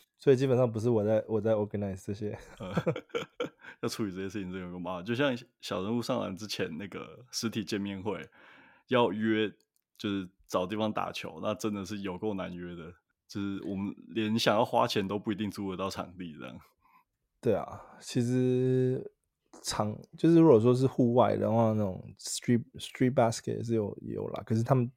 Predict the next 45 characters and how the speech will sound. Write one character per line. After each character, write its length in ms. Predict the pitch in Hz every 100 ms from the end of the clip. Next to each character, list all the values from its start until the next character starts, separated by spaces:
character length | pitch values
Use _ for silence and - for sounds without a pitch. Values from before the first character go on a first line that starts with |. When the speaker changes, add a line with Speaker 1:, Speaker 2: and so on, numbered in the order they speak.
| _ - -
Speaker 1:
就 80 | -
像 100 | 151 131
我 40 |
讲， 220 | 120 104
这 60 | 113
边 300 | 123 123 131 _ _ _ _ -
天 180 | 139 139
暗 120 | 127
得 100 | 101
很， 220 | 95 98
很 240 | - 113 107
早， 260 | - 87 120
然 80 | 113
后 80 |
到 240 | 120 131 117 -
晚 100 | 98
上 140 | 123
的 40 |
时 60 | 120
候 60 | 113
有 80 |
时 80 | 104
候 40 | 107
会 60 |
变 180 | 120 113
得 60 | 101
很 300 | - 98 101
冷， 120 | 95 - _ - _ -
你 100 | 120
也 80 | 107
不 100 | 107
适 200 | - 120
合 80 | 104
在， 220 | 113 107
Speaker 2:
嗯， 20 |
嗯。 40 |
Speaker 1:
在 140 | 110 117
室 300 | - - 104
外 120 | 98
打 160 | - -
球， 240 | - 113 110
所 120 | 120
以 220 | 120 107 - _ _ -
就 120 | 120
是 460 | 113 110 104 104